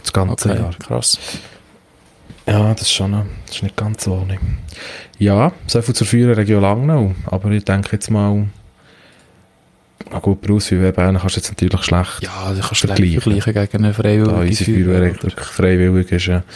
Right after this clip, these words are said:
Speaker 1: Bern ist wahrscheinlich schon mehr gefahren. Gut, die haben halt auch effektiv mehr
Speaker 2: Ein grösseres
Speaker 1: wirklich
Speaker 2: Einzugsgebiet
Speaker 1: drumherum.
Speaker 2: mit der Stadt, oder?
Speaker 1: Ja, das kommt noch dazu, ja.
Speaker 2: Voll.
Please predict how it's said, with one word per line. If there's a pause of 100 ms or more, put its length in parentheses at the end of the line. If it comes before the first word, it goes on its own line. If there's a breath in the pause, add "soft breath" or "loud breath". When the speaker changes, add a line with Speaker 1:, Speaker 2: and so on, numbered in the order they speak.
(360 loud breath)
Speaker 1:
Bern
ist
wahrscheinlich
schon
mehr
gefahren.
Gut,
die
haben
halt
auch (560 loud breath)
effektiv
mehr
Speaker 2:
Ein
grösseres
Speaker 1:
wirklich
Speaker 2:
Einzugsgebiet
Speaker 1:
drumherum.
Speaker 2:
mit
der
Stadt,
oder?
Speaker 1:
Ja, (100)
das
kommt
noch
dazu,
ja. (540 loud breath)
Speaker 2:
Voll.